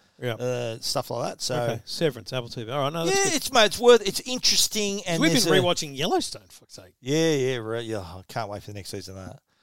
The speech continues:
Speaker 2: But yeah, it, with the episode, I'm up to episode eight, and there's a solid twist that's, that, that's come. You're thinking,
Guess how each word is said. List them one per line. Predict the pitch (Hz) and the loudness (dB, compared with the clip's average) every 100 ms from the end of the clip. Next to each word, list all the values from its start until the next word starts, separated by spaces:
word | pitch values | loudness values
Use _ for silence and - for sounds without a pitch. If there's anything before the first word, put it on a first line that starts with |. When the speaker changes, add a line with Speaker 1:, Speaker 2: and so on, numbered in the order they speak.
| _ | _
Speaker 2:
But | - 135 | -6 -2
yeah, | 147 | -2
it, | 151 139 | -2 -6
with | 135 135 | -10 -8
the | 131 135 135 | -4 -4 -4
episode, | 151 147 135 139 127 | -6 -4 -2 0 0
I'm | |
up | 143 135 | 0 -2
to | 131 | -6
episode | 123 120 113 110 127 | -6 -4 -4 -4 -6
eight, | 135 135 - - _ _ _ _ _ _ _ _ | -8 -6 -8 -10 _ _ _ _ _ _ _ _
and | 113 113 | -8 -4
there's | 117 107 | -6 -4
a | |
solid | - - - - - 135 135 127 117 - | -2 0 2 4 2 2 2 0 -2 -8
twist | - 135 - | -10 -6 -6
that's, | 117 98 - | -6 -10 -8
that, | 117 101 | -8 -6
that's | 110 - | -8 -8
come. | - 120 110 | -6 -6 -6
You're | |
thinking, | 107 110 107 | -10 -12 -12